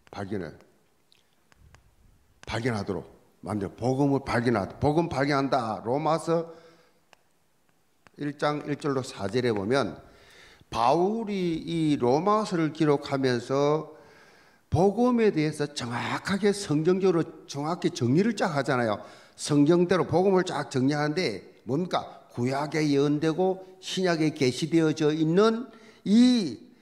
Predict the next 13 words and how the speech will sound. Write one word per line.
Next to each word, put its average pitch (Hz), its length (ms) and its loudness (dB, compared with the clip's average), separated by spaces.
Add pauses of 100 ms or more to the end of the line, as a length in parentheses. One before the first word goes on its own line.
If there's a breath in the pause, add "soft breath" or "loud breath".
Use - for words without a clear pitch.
(180 soft breath)
어, 101 360 -4
하나님의 185 1080 0
아들 143 800 -2 (600 soft breath)
예수가 208 1120 0
그리스도, 143 1120 -2 (520)
이걸 208 240 4
뭐라 135 220 0
그랬어요? 151 680 -4 (800 soft breath)
하나님의 202 1700 2
복음이라 139 420 2
그랬어요. 87 400 -12 (1160)
바울의 127 340 0
표현입니다. 110 640 -6